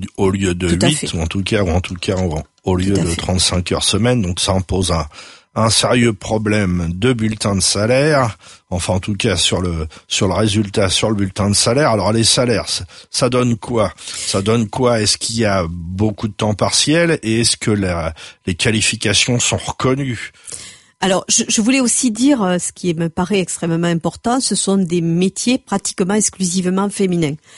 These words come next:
Speaker 2: Donc en fait, non seulement, comme tu l'as dit Philippe, ce sont, euh, des métiers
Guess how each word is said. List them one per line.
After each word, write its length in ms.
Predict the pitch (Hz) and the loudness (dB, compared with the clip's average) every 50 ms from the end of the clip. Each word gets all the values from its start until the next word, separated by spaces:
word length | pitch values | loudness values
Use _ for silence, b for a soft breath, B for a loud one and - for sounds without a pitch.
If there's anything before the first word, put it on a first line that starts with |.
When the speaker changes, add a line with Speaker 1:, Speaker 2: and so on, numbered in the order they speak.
| B B B B B B B B B | B B B B B B B B B
Speaker 2:
Donc 260 | 180 185 190 180 - | 0 2 2 2 0
en 100 | 202 202 | 0 0
fait, 420 | 196 - - 262 302 294 - - - _ - 175 | 0 0 0 0 0 0 -2 -6 -16 _ -4 0
non 160 | 196 208 220 | 0 2 2
seulement, 300 | - - 214 208 208 208 | 2 2 2 2 0 0
comme 180 | - 190 175 | -2 -2 -4
tu 160 | 165 - - 185 | -4 -2 -2 0
l'as 100 | 175 175 | 0 0
dit 120 | 175 190 | -2 -4
Philippe, 460 | - - 180 170 190 190 - - 160 143 | -6 -4 -2 -2 -2 -2 -2 -4 -4 -2
ce 340 | 160 - - - - - 190 | -2 -2 -2 -2 -2 -4 -4
sont, 420 | - - - 190 185 190 185 180 170 | -4 -2 0 0 2 2 2 2 2
euh, 640 | 156 156 156 156 151 151 151 156 151 - - - - | 2 2 0 0 0 0 -2 -2 -2 -4 -4 -6 -4
des 180 | 151 156 170 | -2 0 0
métiers 520 | 170 175 170 - - - 202 190 185 - | 2 0 0 -2 -2 -2 0 0 0 -2